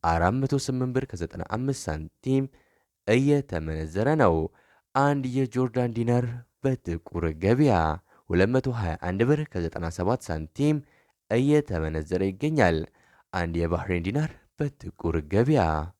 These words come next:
አራት መቶ አስራ ሰባት ብር ከዘጠና ስምንት ሳንቲም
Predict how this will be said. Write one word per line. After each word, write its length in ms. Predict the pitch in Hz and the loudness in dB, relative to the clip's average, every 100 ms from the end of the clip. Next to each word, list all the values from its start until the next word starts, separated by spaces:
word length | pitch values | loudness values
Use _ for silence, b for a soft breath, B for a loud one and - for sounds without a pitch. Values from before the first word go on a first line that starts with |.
| _ _ | _ _
አራት 260 | 92 92 113 | 4 4 4
መቶ 180 | 135 135 | 2 -2
አስራ 180 | - 127 | -2 -2
ሰባት 300 | 127 123 117 | -2 -4 -4
ብር 140 | 131 | -6
ከዘጠና 360 | - 90 85 90 | -4 -6 -4 -4
ስምንት 340 | 85 117 139 127 | -4 -4 -4 -2
ሳንቲም 580 | 85 76 78 127 139 | -4 -4 -2 2 4